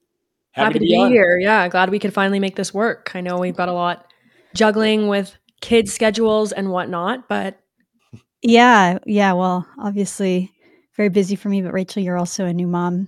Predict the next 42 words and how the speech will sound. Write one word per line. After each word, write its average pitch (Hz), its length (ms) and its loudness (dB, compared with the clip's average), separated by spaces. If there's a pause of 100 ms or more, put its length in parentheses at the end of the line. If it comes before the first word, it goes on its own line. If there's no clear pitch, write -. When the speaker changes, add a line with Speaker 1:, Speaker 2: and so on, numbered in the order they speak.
Speaker 3:
settling 185 460 -8
into 180 540 -4 (240)
that 202 240 2
new 202 220 0
role 190 340 0
as 185 160 -4
well. 170 240 -2
So 175 380 -8 (420)
thank 185 200 -6
you 190 60 -8
for 175 100 -10
taking 175 260 -8
the 165 60 -6
time 180 240 -6
today. 165 340 -6 (400)
So, 240 320 4 (180)
uh, 226 240 8
Rachel, 262 240 6
I 262 40 6
wanna 247 400 4
bring 220 300 2
the 214 80 4
first 233 300 -2
story 214 180 2
that 202 100 0
we 185 60 -2
talk 202 220 -2
about 190 180 0
here, 185 560 0 (220)
uh, 190 180 -4
out 220 160 0
to 226 100 -8
your 214 120 -2
neck 214 180 -2
of 196 60 -4
the 180 60 -6
woods. 175 440 -8 (460)
Uh, 190 200 -6
this 233 120 -6
is 320 100 -4
interesting. 226 500 -2
The, 180 160 -2